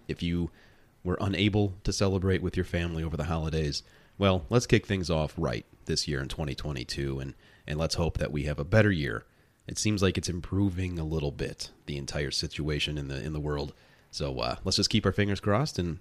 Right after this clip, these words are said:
stay vigilant. And I'm so glad that you've, uh, chosen to join us one more year. If you listened to us last year, one of the things you'll remember in a second to last episode of last year,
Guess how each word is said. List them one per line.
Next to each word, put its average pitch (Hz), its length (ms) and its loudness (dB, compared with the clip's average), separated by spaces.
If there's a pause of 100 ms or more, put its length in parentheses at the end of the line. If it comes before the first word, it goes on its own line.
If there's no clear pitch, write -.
stay 101 240 6
vigilant. 95 440 2 (440)
And 78 160 -2
I'm 76 80 -4
so 90 240 4
glad 85 360 2
that 78 140 -2
you've, 80 240 -4
uh, 80 220 0 (140)
chosen 95 260 2
to 95 60 0
join 101 220 2
us - 120 -2
one 87 160 -2
more 92 140 2
year. 107 220 2 (1400)
If 180 180 6
you 147 60 8
listened 123 240 6
to 104 80 8
us 95 100 4
last 92 300 4
year, 90 100 4
one 92 160 4
of 87 60 2
the 80 80 -2
things 87 260 0
you'll 87 80 4
remember 87 460 0
in 92 360 -4
a 80 260 -4
second 156 460 0
to 170 80 0
last 165 360 -2
episode 165 420 -2
of 156 80 -4
last 156 300 -2
year, 160 180 -2